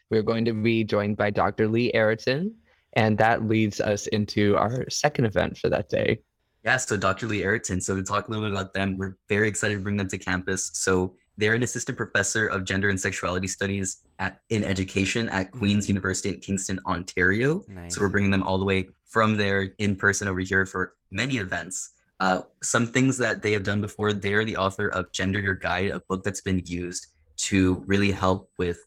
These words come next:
Speaker 2: not just, uh, pedagogy for faculty, but also with staff best practices and things like that. So, uh, it's key professional development, and we really hope that bringing them to campus can help, uh, with facilitating workshops for staff and faculty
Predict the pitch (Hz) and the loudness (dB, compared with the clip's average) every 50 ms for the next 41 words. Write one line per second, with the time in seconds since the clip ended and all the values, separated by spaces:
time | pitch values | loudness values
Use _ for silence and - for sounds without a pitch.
0 | _ _ _ - 98 95 92 107 95 90 - - - 92 87 87 - - 110 104 | _ _ _ -2 0 0 2 0 0 -2 -2 -4 -4 -4 -4 -4 -4 -2 -2 0
1 | 104 101 98 95 95 95 101 98 95 95 92 - - 90 87 87 - - _ _ | 0 2 0 0 0 0 2 2 2 0 0 -2 -4 -4 -4 -4 -6 -8 _ _
2 | _ - 104 104 - 101 - - 101 95 90 101 - - 87 92 92 - - 92 | _ 0 0 0 -2 -6 -6 -4 -2 -2 0 -2 -2 0 -2 -2 -2 -2 -2 -2
3 | 90 90 85 - _ _ _ - - - 104 92 92 95 92 - 95 95 - - | -2 -2 -4 -8 _ _ _ -10 -4 0 2 2 4 2 2 -2 -4 -4 -4 -4
4 | - - 90 92 - - 95 - - 92 92 90 95 92 - - 90 90 90 90 | -2 0 0 0 0 -2 -4 -2 -2 -2 -2 -2 -4 -4 -4 -6 -6 -4 -4 -6
5 | 92 - - 87 87 90 107 - - - _ _ _ _ _ _ - - - 104 | -6 -4 0 2 2 2 0 -2 -6 -14 _ _ _ _ _ _ -2 2 4 6
6 | 95 92 90 - - 95 90 90 87 95 - _ _ _ - - - - - - | 6 6 4 4 4 4 4 4 4 2 -2 _ _ _ -2 0 0 -4 -8 -6
7 | - - 123 101 127 113 - 107 104 - - 113 107 98 92 95 87 87 92 - | -4 -4 -2 0 -2 0 0 -2 -2 0 0 0 2 2 2 0 0 0 0 0
8 | 117 127 - - 101 95 95 90 87 92 95 98 95 - 95 92 104 92 - - | -2 -2 -2 0 2 2 2 2 2 2 2 2 0 -2 -2 -2 -2 -4 -4 -4
9 | 92 92 92 95 95 92 92 92 92 98 - - 92 87 90 - 95 92 - - | -4 0 2 2 2 2 2 0 -2 -4 -6 -6 -6 -6 -4 -4 -4 -4 -4 -6
10 | 92 92 92 92 90 90 - _ _ _ _ _ _ - 92 92 - 90 95 92 | -6 -4 -2 -2 -2 -2 -4 _ _ _ _ _ _ -2 -2 0 2 2 2 2
11 | 87 - - - _ _ _ _ _ _ _ _ - 113 107 - 117 107 104 - | 2 0 -6 -16 _ _ _ _ _ _ _ _ 2 2 4 4 4 2 2 2
12 | 113 110 104 92 90 101 98 - - - 107 95 95 - - - 98 - - 98 | 0 0 0 2 2 2 2 2 2 2 2 2 0 0 -2 -4 -4 -2 -2 -2
13 | 95 - 101 98 95 92 92 - 101 92 - - 95 92 92 | -2 -2 -4 -4 -4 -4 -4 -4 -6 -8 -6 -4 -4 -4 -4